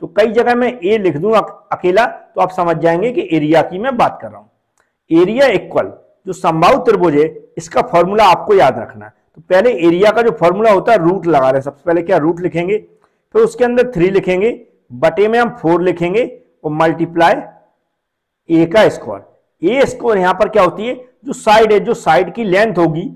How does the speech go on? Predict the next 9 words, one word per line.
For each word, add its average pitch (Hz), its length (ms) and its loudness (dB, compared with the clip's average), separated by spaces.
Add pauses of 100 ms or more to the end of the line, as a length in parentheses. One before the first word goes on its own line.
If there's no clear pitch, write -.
(220)
ये 151 60 -6
side 190 320 0
दी 202 100 0
गई, 185 220 0 (300)
इसकी 226 380 -12
जो 247 120 0
length 208 320 2
होगी 175 220 -2 (140)
ए, 147 280 -2